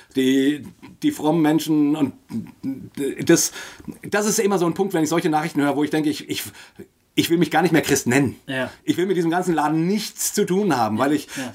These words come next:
Speaker 2: ja.
Speaker 1: weil ich nicht in diesen Topf gesteckt werden will.
Speaker 2: Ja.
Speaker 1: So, und ich will jetzt aber auch nicht mit dem Finger drauf zeigen, aber es ist so, manchmal kriege ich dann so einen Frust und denke irgendwie, "Ach, wird's denn wirklich besser?"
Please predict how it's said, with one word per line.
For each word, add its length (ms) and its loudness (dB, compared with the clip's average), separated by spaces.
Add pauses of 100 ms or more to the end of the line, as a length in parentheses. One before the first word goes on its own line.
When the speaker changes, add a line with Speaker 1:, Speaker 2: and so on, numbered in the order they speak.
Speaker 2:
ja. 60 -8
Speaker 1:
weil 120 4
ich 80 0
nicht 160 2
in 80 4
diesen 160 2
Topf 240 0
gesteckt 440 -2
werden 260 2
will. 260 -2
Speaker 2:
Ja. 60 -6
Speaker 1:
So, 100 4
und 140 4
ich 320 0
will 80 4
jetzt 160 2
aber 120 2
auch 40 2
nicht 120 0
mit 120 2
dem 20 -6
Finger 220 2
drauf 220 -2
zeigen, 160 -2
aber 100 2
es 100 4
ist 140 2
so, 180 2 (160)
manchmal 220 4
kriege 140 2
ich 40 -6
dann 140 2
so 60 2
einen 100 2
Frust 500 0
und 80 2
denke 180 2
irgendwie, 300 2 (580)
"Ach, 360 2
wird's 160 0
denn 120 2
wirklich 220 0
besser?" 280 -4